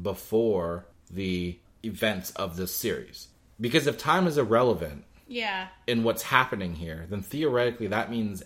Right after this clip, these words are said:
Speaker 1: anything that happened in the M C U from, let's say, the first movie, Iron Man, forward, could have been something implied to be affected by the multiverse that happens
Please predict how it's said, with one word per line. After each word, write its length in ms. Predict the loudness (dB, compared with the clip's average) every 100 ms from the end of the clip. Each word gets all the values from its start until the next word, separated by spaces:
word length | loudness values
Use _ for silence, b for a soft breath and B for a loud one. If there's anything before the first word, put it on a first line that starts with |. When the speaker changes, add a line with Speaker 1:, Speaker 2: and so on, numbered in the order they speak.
| -8
Speaker 1:
anything 580 | -4 -4 -6 -6 -6 -6
that 100 | -4
happened 400 | -2 -2 -2 -2
in 80 |
the 120 | -2 -4
M 120 | -6
C 140 | -8
U 220 | -8 -10
from, 460 | -8 -4 -4 -4 -6 b b b b -8
let's 180 | -8 -2
say, 160 | 0
the 100 | 0
first 340 | 0 -2 -2 -4
movie, 480 | -4 -4 -6 -8 -12 b b b b b _ _ 0
Iron 320 | 2 0 -6
Man, 240 | -16 -20 -20 -20 _ _ _ _ _ -20 _ _ _ _
forward, 580 | -14 2 4 6 2 -4 -12 b b b _
could 220 | 2 2
have 260 | 6 4 4
been 180 | 2 2
something 420 | 0 -2 -2 -2
implied 500 | -2 0 0 0 -2
to 60 | -6
be 320 | -4 -6 -6
affected 560 | -10 -6 -6 -6 -6 -4
by 460 | -2 -2 -6 -8 -10
the 300 | -12 -12 -16 -12 -6
multiverse 680 | -6 -4 -6 -4 -6 -8 -10
that 140 | -8
happens 760 | -6 -8 -8 -10 -10 -12 -14